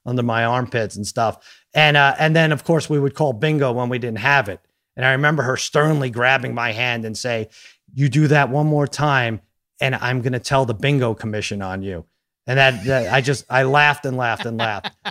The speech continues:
that, first of all, that there's a bingo commission, and secondly, that they can <laughs> reprimand me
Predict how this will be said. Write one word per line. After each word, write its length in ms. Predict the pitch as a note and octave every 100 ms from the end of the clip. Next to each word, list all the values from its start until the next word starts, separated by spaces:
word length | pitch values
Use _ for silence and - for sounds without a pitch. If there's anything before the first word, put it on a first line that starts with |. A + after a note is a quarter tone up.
| -
that, 380 | C3+ B2+ - G3
first 220 | F3 D#3+
of 60 | C#3+
all, 80 | C3
that 160 | B2+
there's 240 | B2 C#3+ C3
a 40 |
bingo 400 | G#2 D#3+ D#3+ B2+
commission, 540 | A2+ A#2+ A2+ G2+ A#2 G#2 - _ -
and 160 | C3+
secondly, 480 | - F3 C#3+ C#3+ C3
that 200 | A#2+ B2
they 100 | C#3+
can 200 | B2 B2+
<laughs> 100 | C#3
reprimand 720 | E3 - A#3+ G3 B3+ C#4 C4+
me 340 | A3+ - G#3